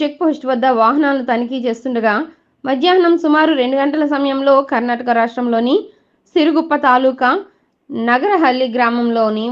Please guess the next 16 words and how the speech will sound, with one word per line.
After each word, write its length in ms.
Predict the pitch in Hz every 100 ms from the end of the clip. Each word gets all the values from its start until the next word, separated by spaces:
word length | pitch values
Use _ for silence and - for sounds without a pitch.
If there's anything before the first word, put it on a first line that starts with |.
| 226
వైన్ 200 | 240 269
షాప్లో 400 | 311 247 247 240
కర్ణాటక 460 | 262 254 277 277
మద్యం 400 | 277 233 214 240
కొనుక్కుని, 460 | 226 226 220 226 277
వాటిని 400 | 247 220 220 269 403 - _ -
ఐదు 220 | 240 277 311
మంది, 340 | 285 302 269 196 - _ _ _ _ _
ఈడిగ 380 | - 294 330 294
అంజి, 540 | 196 226 254 247 285 359
వయసు 360 | 220 240 262
ముప్పై 340 | 277 240 240 233
ఒక్క 200 | 226 247
సంవత్సరాలు, 680 | 247 233 247 269 240 208
తండ్రి 360 | 196 247 240 262
పేరు 300 | 262 262 262